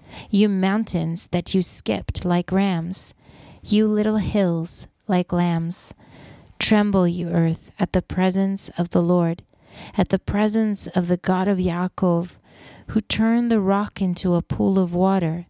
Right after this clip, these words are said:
the flint into spring of waters. That was Psalms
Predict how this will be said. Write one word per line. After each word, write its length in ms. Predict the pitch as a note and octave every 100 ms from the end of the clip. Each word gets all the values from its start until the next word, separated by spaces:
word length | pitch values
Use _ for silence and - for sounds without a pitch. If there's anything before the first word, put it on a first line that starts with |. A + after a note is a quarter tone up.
| _ - - - -
the 100 | F#3+
flint 600 | - - A#3 G#3 F3+ - -
into 300 | F3 - F3
spring 680 | - - - G3 F3 D#3+ D#3+ -
of 220 | F3 E3
waters. 720 | E3 E3 E3+ D#3+ F3 - - - _ - _ - - - _ - _ - - - - - - - - - - - - _
That 180 | F#3+ F#3
was 160 | F3 F3+
Psalms 680 | - G3 F3+ F3 F3+ G3